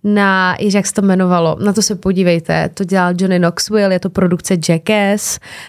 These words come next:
Dig House Production <laughs> a, a jmenuje se to,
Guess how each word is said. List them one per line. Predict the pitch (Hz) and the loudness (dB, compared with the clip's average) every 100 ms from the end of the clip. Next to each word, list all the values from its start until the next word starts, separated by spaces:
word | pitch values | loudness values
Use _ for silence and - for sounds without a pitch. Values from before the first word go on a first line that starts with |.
| - | -2
Dig | 185 180 | 0 2
House | 175 175 | 2 0
Production | - 180 185 - 247 220 233 202 - - | 0 0 0 0 0 0 0 -2 -8 -12
<laughs> | - - | -12 -6
a, | 214 202 196 185 180 180 - - | -2 2 2 2 -2 -6 -16 -8
a | 226 | -2
jmenuje | 226 220 220 | 0 2 2
se | - 233 | 0 -2
to, | 233 220 208 208 | 0 2 2 0